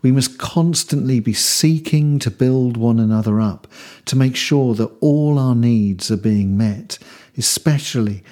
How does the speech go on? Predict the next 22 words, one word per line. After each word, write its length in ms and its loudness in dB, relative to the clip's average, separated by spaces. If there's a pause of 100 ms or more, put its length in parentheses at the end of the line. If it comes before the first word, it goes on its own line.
(120)
the 100 -2
vulnerable 760 0
and 280 0
the 220 0
elderly 420 0
amongst 500 -2
us, 220 -6
and 80 -2
to 80 -4
find 340 -2
support 640 -2 (380)
and 100 0
encouragement 800 0
from 160 0
one 160 2
another 500 0 (360)
so 220 -2
that 100 0
we 140 -2
can 160 -2
face 360 -2
times 600 0